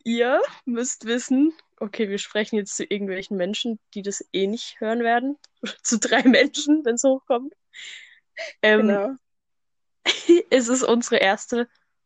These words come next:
Speaker 1: Podcast-Aufnahme. Vielleicht können wir dazu mal kurz was sagen. Äh, was ich noch vorher sagen wollte.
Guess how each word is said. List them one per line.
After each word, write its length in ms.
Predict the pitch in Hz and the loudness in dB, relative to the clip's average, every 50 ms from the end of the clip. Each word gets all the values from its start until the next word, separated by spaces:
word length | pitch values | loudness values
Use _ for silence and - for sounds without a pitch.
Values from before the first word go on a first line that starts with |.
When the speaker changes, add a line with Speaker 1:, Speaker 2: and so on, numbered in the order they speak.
| _ _ _ | _ _ _
Speaker 1:
Podcast-Aufnahme. 1160 | - - 196 - - - - - 214 214 220 - - - 208 240 - - - 233 240 254 294 | 0 0 0 0 0 -6 -2 0 0 0 0 0 0 0 0 0 -2 -2 0 2 2 2 2
Vielleicht 300 | - 240 226 214 - - | 2 2 0 0 0 0
können 140 | 240 226 208 | 2 2 2
wir 60 | 202 | 4
dazu 320 | - 190 220 - - 208 | 2 2 0 0 -2 0
mal 200 | 190 185 180 190 | 0 0 0 -2
kurz 240 | - - 208 196 - | -4 -8 -8 -8 -6
was 160 | 196 190 - | -6 -6 -6
sagen. 400 | - 190 180 185 185 196 208 233 _ _ _ _ _ _ _ _ _ _ _ _ _ _ _ _ _ _ _ _ - | -4 -4 -4 -4 -2 -4 -4 -4 _ _ _ _ _ _ _ _ _ _ _ _ _ _ _ _ _ _ _ _ 2
Äh, 160 | 220 214 208 | 2 2 4
was 200 | 202 220 254 - | 4 2 0 0
ich 260 | - _ _ _ - | -4 _ _ _ -2
noch 180 | - 285 302 302 | 0 0 0 0
vorher 380 | - - 262 254 302 302 240 233 | 0 2 4 6 6 4 2 2
sagen 260 | - 202 202 214 220 | 2 0 0 0 0
wollte. 400 | 214 208 214 214 214 226 233 | -2 -2 -2 -2 -2 -2 -4